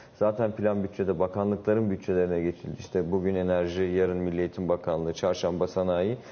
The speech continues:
perşembe dışişleri, cuma çalışma bakanlığı. Ee, bunun dışında da perşembe günü Dijital Mecralar Komisyonu'na Facebook geliyor. Facebook yetkilileri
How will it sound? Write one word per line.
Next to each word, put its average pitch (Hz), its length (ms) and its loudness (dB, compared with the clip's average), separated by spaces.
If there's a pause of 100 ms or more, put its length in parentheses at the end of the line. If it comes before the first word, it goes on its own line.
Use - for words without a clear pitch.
(240)
perşembe 95 500 0
dışişleri, 82 460 -2
cuma 92 300 0
çalışma 92 420 0
bakanlığı. 113 600 0 (460)
Ee, 110 560 6 (1040)
bunun 127 380 2
dışında 113 300 2
da 101 120 2
perşembe 117 520 2
günü 131 220 0
Dijital 113 320 0
Mecralar 110 600 2
Komisyonu'na 107 500 0
Facebook 110 440 -2
geliyor. 95 220 0
Facebook 107 380 -4
yetkilileri 92 640 0